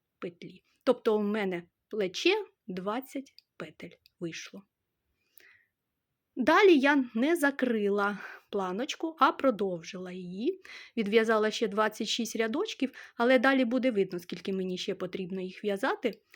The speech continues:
коли, е, поєднаю спинку і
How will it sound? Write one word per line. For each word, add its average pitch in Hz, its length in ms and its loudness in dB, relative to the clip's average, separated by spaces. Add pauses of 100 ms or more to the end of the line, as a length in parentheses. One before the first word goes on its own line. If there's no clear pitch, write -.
(240)
коли, 269 420 -4
е, 208 340 0 (320)
поєднаю 190 560 -2
спинку 339 640 -6
і 269 240 -2